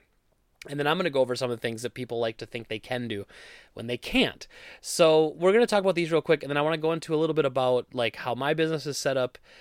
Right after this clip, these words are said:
and what I use and why I use that sort of setup. And then, uh, we're gonna talk a little about that too. So, but to begin,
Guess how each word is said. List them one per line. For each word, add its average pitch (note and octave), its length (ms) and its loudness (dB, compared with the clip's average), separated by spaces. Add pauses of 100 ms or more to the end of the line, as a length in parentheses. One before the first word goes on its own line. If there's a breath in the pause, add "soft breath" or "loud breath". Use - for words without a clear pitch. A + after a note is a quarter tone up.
(180 loud breath)
and B2 320 -4
what C3+ 300 0
I A#2+ 160 2
use C#3+ 480 -4
and C3 120 -8
why B2+ 220 2
I A#2+ 40 0
use C3+ 600 -6
that B2 260 -2
sort B2 300 -2
of A2+ 100 -6
setup. E3 360 -2 (300)
And C3+ 220 -2
then, B2+ 680 0
uh, A2+ 300 -2
we're B2+ 140 0
gonna B2+ 140 -2
talk B2+ 100 -10
a C#3 60 -4
little D#3+ 60 2
about G3 200 -2
that A3+ 140 -10
too. C#4 180 -2 (180)
So, - 320 2 (360 loud breath)
but E3+ 120 4
to - 80 -8
begin, F3+ 420 0